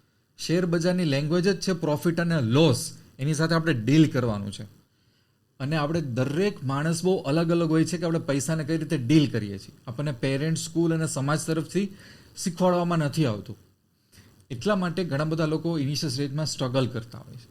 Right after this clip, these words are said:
કારણ કે ડાયરેક્ટ પ્રોફિટ અને લોસની લેંગ્વેજ સમજાતી જ નથી, મની મેનેજ કરવા અઘરા પડી જાય છે. એટલે આપણે સ્ટોક માર્કેટમાં જોજો, પચીસ હજાર કોઈક લઈને આવ્યું હશે તો વળી દસ હજાર નાખશે, વળી પાંચ હજાર નાખશે.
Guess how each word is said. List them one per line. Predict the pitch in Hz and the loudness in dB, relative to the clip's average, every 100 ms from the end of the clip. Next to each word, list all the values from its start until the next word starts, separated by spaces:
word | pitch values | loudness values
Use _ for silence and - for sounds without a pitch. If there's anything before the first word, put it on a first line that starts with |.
| - | -20
કારણ | 131 | -8
કે | 131 | -4
ડાયરેક્ટ | 123 123 160 160 | 0 0 0 -2
પ્રોફિટ | 156 139 160 | -4 -2 -4
અને | 156 139 | -4 -2
લોસની | 135 123 151 | -2 -2 -4
લેંગ્વેજ | 135 135 143 | -4 -4 -4
સમજાતી | 135 120 113 127 139 | -4 -2 -2 -2 -4
જ | |
નથી, | 107 117 117 110 - _ _ - | -4 -4 -4 -8 -10 _ _ -6
મની | 123 139 | -2 -2
મેનેજ | 135 139 135 127 | -2 -4 -4 -4
કરવા | 139 156 160 - - _ - | 0 0 0 -8 -20 _ 0
અઘરા | 139 151 131 | 4 4 4
પડી | 113 101 | -2 -6
જાય | 95 101 | -8 -12
છે. | - 120 - _ _ _ - | -16 -20 -20 _ _ _ -10
એટલે | 143 143 | -4 -2
આપણે | 143 | -2
સ્ટોક | 135 - 156 - | -4 -4 -6 -4
માર્કેટમાં | 151 - 147 151 | -4 -4 -4 -2
જોજો, | 160 113 90 - - - - - | -2 -2 -8 -14 -20 -20 -20 -8
પચીસ | 139 156 147 | -4 -2 0
હજાર | 156 151 | -2 -2
કોઈક | 160 139 | -2 0
લઈને | 143 160 | -2 -2
આવ્યું | 156 156 156 | -2 -2 -2
હશે | 135 | -2
તો | 127 | -2
વળી | 127 143 | -2 0
દસ | 127 120 | 2 2
હજાર | 113 120 110 | 0 0 -2
નાખશે, | 107 110 110 | -4 -4 -4
વળી | 110 139 | 0 0
પાંચ | 143 131 120 | 2 0 0
હજાર | 120 | -2
નાખશે. | 113 113 123 | -2 -2 -6